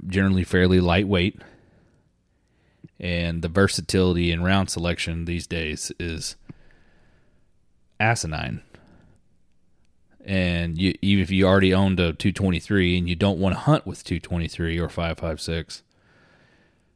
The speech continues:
you now have a great excuse to go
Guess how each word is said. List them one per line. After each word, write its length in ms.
you 600
now 320
have 160
a 60
great 220
excuse 380
to 100
go 240